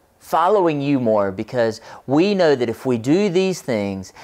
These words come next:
it will give us clarity when it comes to what's next in this new year. Jesus, we love you,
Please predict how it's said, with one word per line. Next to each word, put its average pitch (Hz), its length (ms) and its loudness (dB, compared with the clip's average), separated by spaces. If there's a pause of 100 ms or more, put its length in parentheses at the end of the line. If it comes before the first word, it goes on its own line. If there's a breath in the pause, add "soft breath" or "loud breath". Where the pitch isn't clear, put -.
(140 loud breath)
it 143 80 2
will 156 160 2
give 147 160 2
us 131 140 2
clarity 147 580 2
when 123 160 -4
it 123 140 -4
comes 123 340 -4
to 107 160 -4
what's 104 800 -2 (160)
next 98 800 -6
in 98 180 -8
this 92 300 -10
new 95 180 -8
year. 80 400 -14 (1200)
Jesus, 123 460 -4
we 101 100 -4
love 123 300 -2
you, 127 240 -8